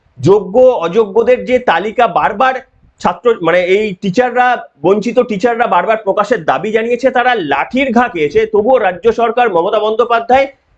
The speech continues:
দাগি এবং ফ্রেশ যারা বৈধ তাদের তালিকা সেপারেট করার জন্য তারা এতদিন পর্যন্ত চেষ্টা করেননি। কল্যাণ বন্দ্যোপাধ্যায়ের যুক্তি হচ্ছে, যারা দাগি তাদের তো চাকরি চলেই গিয়েছে,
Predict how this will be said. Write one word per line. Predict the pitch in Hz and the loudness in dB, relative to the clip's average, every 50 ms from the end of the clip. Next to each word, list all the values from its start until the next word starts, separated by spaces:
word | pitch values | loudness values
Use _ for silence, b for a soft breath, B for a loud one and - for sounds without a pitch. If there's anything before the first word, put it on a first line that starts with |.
| _ | _
দাগি | 123 120 - 151 165 - 185 196 240 262 254 247 | -4 -2 0 0 0 -2 -4 -6 -6 -2 2 2
এবং | 233 214 214 233 254 254 240 - _ _ _ _ _ _ _ _ _ | 2 4 4 2 0 -2 -6 -12 _ _ _ _ _ _ _ _ _
ফ্রেশ | _ - - 226 254 262 262 - - - _ _ _ _ _ - | _ 0 2 4 4 2 2 -2 -8 -18 _ _ _ _ _ -2
যারা | 139 180 208 220 220 202 170 143 - | 0 0 2 2 0 0 -2 -2 2
বৈধ | 185 214 226 214 214 | 2 2 2 2 0
তাদের | 262 254 254 208 185 180 220 240 226 - - - | -2 0 0 0 0 0 0 0 -2 -4 -6 -4
তালিকা | - 151 180 214 214 247 247 | -4 -2 -2 -2 -2 -2 0
সেপারেট | 226 - 196 180 - 202 214 214 214 - | 0 0 -2 0 0 0 0 -2 -2 -4
করার | - 185 190 202 208 185 | -6 -4 -2 -2 -4 -2
জন্য | 170 208 208 220 233 247 | -2 0 0 2 2 2
তারা | 240 233 196 190 214 | 2 2 0 0 0
এতদিন | 190 175 - - 202 185 202 208 190 | -2 -4 -4 -2 -2 0 -2 0 0
পর্যন্ত | 196 185 175 208 214 208 | -2 -2 0 0 0 0
চেষ্টা | - 180 180 165 - - 170 139 | 0 0 0 -2 -2 0 -2 -2
করেননি। | - 123 117 120 127 127 117 104 - - | 0 -2 -2 -2 -2 -4 -4 -6 -2 0
কল্যাণ | 185 220 254 294 302 302 285 | 0 0 2 0 -2 0 2
বন্দ্যোপাধ্যায়ের | 285 285 277 277 277 269 240 220 208 240 240 196 - | 0 0 0 0 -2 -2 -2 -2 0 -2 -2 -2 -2
যুক্তি | 170 196 - - 262 247 | -6 -10 -6 -2 0 2
হচ্ছে, | 208 185 - - 190 220 - - _ _ _ _ _ _ - | 2 0 0 -2 -2 -2 -2 -4 _ _ _ _ _ _ -4
যারা | 143 180 196 220 262 254 | -2 0 0 0 0 0
দাগি | 196 226 233 262 262 277 247 226 226 _ _ _ _ - | 0 0 0 0 0 -4 -8 -10 -12 _ _ _ _ -6
তাদের | 170 151 165 214 240 233 | -4 -2 0 -2 -2 0
তো | - 277 | -2 0
চাকরি | 277 277 262 269 277 277 - | 0 0 -2 -2 -4 -4 0
চলেই | - 277 285 311 311 311 | 2 2 4 4 2 0
গিয়েছে, | 269 269 269 269 269 269 269 269 269 | 0 0 0 0 2 2 0 0 -2